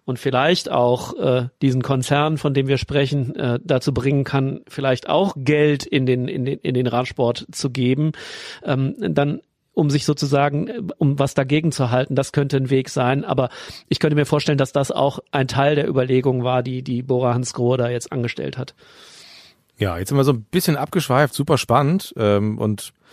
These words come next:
Speaker 2: haben wir immer mal wieder thematisiert und das werden wir sicher auch nochmal in einer, in einer gesonderten Folge machen, was sich da eigentlich in dieser Hinsicht gerade im Radsport, ja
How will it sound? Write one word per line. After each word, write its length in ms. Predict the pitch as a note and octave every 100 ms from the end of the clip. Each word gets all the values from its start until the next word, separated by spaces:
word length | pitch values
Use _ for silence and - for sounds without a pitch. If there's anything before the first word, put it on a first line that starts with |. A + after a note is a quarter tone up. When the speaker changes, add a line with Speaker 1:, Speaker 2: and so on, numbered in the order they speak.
| - - _ _
Speaker 2:
haben 140 | - G#2
wir 80 |
immer 140 | A2+ C3+
mal 140 | A#2+
wieder 140 | A#2 A2
thematisiert 500 | B2+ G#2+ G2 G#2+ A#2+
und 60 |
das 120 | G#2+
werden 220 | F#2 B2+ A#2+
wir 100 | G#2
sicher 260 | B2 B2
auch 140 | A2+ A2
nochmal 320 | G#2+ G#2+ A2
in 80 | G#2
einer, 140 | G2+
in 60 | G2+
einer 120 | G2
gesonderten 400 | F#2+ G#2 G#2+ F#2+
Folge 320 | - G2 A#2+
machen, 460 | A2 G#2+ A#2+ A2+ F#2+
was 380 | G2+ - - -
sich 160 | G2+
da 180 | - G2+
eigentlich 420 | F#2+ A2+ - -
in 240 | A#2+ F#2+ G2 -
dieser 240 | C3 D3
Hinsicht 360 | A2 C3 B2+ A2+
gerade 260 | A2 A2 A#2
im 220 | A#2+ A#2+
Radsport, 680 | G2 A2 - B2 A#2+ B2 -
ja 260 | G2+ G2